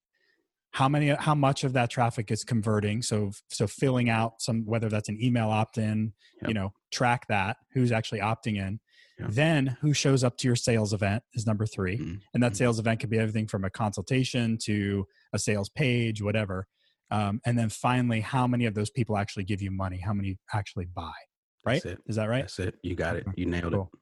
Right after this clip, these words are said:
Speaker 2: Yep.
Speaker 1: Cool. Yeah, that's been really helpful for me on, on a bunch of levels. So I
Speaker 2: Mm-hmm.
Speaker 1: think it, there's so many things we can take away from today, Chris. It has been amazing. That is one of the biggest. But all right. So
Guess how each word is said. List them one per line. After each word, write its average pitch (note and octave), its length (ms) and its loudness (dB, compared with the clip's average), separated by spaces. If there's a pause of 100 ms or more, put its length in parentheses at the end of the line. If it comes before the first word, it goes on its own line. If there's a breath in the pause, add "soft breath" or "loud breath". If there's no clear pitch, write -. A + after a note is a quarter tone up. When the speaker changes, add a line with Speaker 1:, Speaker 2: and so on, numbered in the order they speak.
(640 loud breath)
Speaker 2:
Yep. - 60 0
Speaker 1:
Cool. A#2 120 6
Yeah, B2+ 160 6
that's E3+ 220 4
been C3 220 4
really A#2 320 4
helpful G#2+ 360 0
for G2+ 140 -4
me G#2 240 0
on, C3+ 240 2
on C#3 120 2
a B2 40 0
bunch B2+ 320 0
of F#2+ 100 -6
levels. F2 400 -6
So G2 360 -2 (100)
I G2+ 40 0
Speaker 2:
Mm-hmm. - 280 0
Speaker 1:
think D3 240 2
it, C3+ 100 0 (140)
there's C3+ 220 2
so G3 140 4
many D#3+ 160 4
things B2 220 2
we A#2 80 0
can A2+ 100 -2
take A#2+ 220 0
away A2 200 2
from G#2 200 -4
today, G2+ 320 0
Chris. G2+ 380 -2
It A2 120 -2
has A2 100 -2
been G2+ 180 -2
amazing. G2+ 640 0
That A2+ 220 2
is G2+ 220 -6 (320 soft breath)
one A#2 140 2
of G#2+ 40 2
the G#2+ 80 0
biggest. G#2 400 0
But A#2 180 2 (760 soft breath)
all D#3+ 120 6
right. C3+ 240 4
So C3 280 4